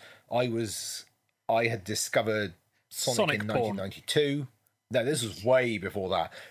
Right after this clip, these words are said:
Speaker 1: Just the character, and then, of course, the cartoon came out in the comics, and of course, I became obsessed. So, of course, I thought, "Well, I can't not create a Hedgehog character." So I thought, "Okay, well, I'll just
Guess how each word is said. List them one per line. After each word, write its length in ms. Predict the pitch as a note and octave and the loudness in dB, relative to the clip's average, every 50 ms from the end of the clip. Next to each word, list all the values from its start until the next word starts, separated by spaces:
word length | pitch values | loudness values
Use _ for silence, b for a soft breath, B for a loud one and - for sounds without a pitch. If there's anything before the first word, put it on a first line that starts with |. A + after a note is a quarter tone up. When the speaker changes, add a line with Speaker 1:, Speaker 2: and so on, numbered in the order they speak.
| B | B
Speaker 1:
Just 180 | - A#2+ - - | -6 -6 -6 -4
the 60 | G#2+ | -2
character, 440 | - - C#3 C3+ B2 A2+ - C3+ - - | 0 2 4 4 2 2 2 0 2 2
and 120 | A#2+ A#2+ | 0 0
then, 120 | B2 A#2+ | 0 -2
of 80 | A#2 G2+ | -2 -2
course, 240 | - - A2 F#2+ - | -2 -2 -2 -2 -4
the 80 | - | -8
cartoon 440 | G#2 - G#2+ G#2 F#2+ - - G#2+ F#2+ F#2 | -4 -2 0 0 0 0 -2 -6 -6 -4
came 220 | - G#2 G2 F#2+ | -4 -2 -2 -2
out 120 | F#2+ F#2 | -2 -4
in 80 | - - | -4 -8
the 40 | - | -8
comics, 420 | - - A2 G#2 G#2 G2+ - - | -4 -4 -2 -2 -2 -4 -6 -8
and 100 | - F2+ | -10 -10
of 60 | F#2 | -8
course, 200 | - G2+ F#2 F2+ | -8 -8 -6 -4
I 80 | G2+ F2+ | -4 -6
became 340 | E2+ E2+ - - F2+ D#2+ E2 | -4 -4 -6 -6 -6 -8 -10
obsessed. 460 | F2+ - - D#3+ A#2 F#2 - - - B B B B B B | -10 -2 0 2 2 2 -2 -6 -14 B B B B B B
So, 160 | - - B2+ A2 | -8 -6 -4 -4
of 80 | G#2 | -2
course, 280 | - - C3 A2+ G#2+ G#2+ | -2 -2 0 0 0 -2
I 40 | G#2+ | -2
thought, 360 | - - B2 A2 A2 G#2+ - _ _ _ - | -2 -2 -2 -2 -2 -4 -6 _ _ _ 2
"Well, 280 | - C3 B2+ B2 - - _ _ _ | 2 4 4 2 -2 -8 _ _ _
I 100 | - A2 | 0 2
can't 300 | A2 - D#3+ D#3+ C#3 - | 4 4 4 4 4 0
not 420 | - A#2+ B2 D#3 D#3 A#2 - - - | -2 0 2 2 2 2 0 -6 -8
create 240 | - - G#2+ G2 - | -4 -2 -2 0 0
a 80 | A2 G#2 | 0 0
Hedgehog 340 | C#3 D#3 - - D#2 - | 0 0 0 -2 -4 -4
character." 460 | - - - - - - - - - - _ _ _ _ _ _ _ _ _ _ _ | -4 -6 -6 -6 -8 -10 -12 -14 -14 -16 _ _ _ _ _ _ _ _ _ _ _
So 120 | - - G2 | -4 -4 -4
I 40 | |
thought, 220 | F#2+ - F#2+ - - | -4 -4 -4 0 0
"Okay, 420 | C3 D3+ - - - F2+ A2 C3 B2 B2 A2+ | 0 0 0 0 -2 -2 -4 -4 -8 -6 -2
well, 240 | A2 A#2+ A#2 A2+ | 0 2 4 4
I'll 180 | A2 G#2+ G#2+ G#2 | 2 2 0 -2
just 280 | G2 G#2 G2+ - - | -4 -4 -6 -6 -8